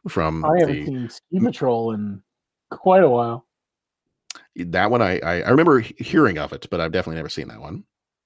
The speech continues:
Speaker 2: I s-, I saw it once.
Speaker 1: Tremors is obviously a fun one.
Speaker 2: Tremors is fantastic.
Speaker 1: Mm-hmm. The Witches.
Speaker 2: I need to make sure. Yep, Internal Affairs is the one I thought it was.
Speaker 1: Okay,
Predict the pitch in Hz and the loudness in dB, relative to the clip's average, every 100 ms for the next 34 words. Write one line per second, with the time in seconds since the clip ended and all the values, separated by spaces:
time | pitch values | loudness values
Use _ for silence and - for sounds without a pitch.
0 | - 135 156 156 156 147 147 143 - 170 | -8 -4 -4 -6 -8 -2 0 2 6 8
1 | 156 131 127 131 156 123 123 - _ _ | 8 4 0 4 4 2 -4 -12 _ _
2 | _ _ _ _ - 95 90 92 - - | _ _ _ _ -4 -2 0 -4 -6 -8
3 | 95 87 92 90 95 90 87 95 - 156 | -4 -4 -4 -4 -4 -4 -6 -6 0 0
4 | 147 151 143 147 - 147 147 - 143 139 | 2 0 -2 -6 -4 -4 -4 -2 0 0
5 | 139 151 147 147 _ - 85 85 87 85 | -2 -4 -6 -8 _ -12 -10 -8 -8 -8
6 | - 92 98 - 98 98 - _ _ - | -2 0 2 2 2 0 -6 _ _ -20
7 | _ _ _ _ - 147 160 147 143 135 | _ _ _ _ -12 -8 -6 -6 -10 -10
8 | 151 143 135 - 170 170 - 165 165 156 | -10 -10 -12 2 6 6 4 -6 -4 -2
9 | 156 151 156 160 156 160 160 165 151 147 | -2 0 0 0 -4 -2 0 2 2 2
10 | 143 135 139 139 143 - 95 90 | 2 -2 -2 -4 -6 -2 0 0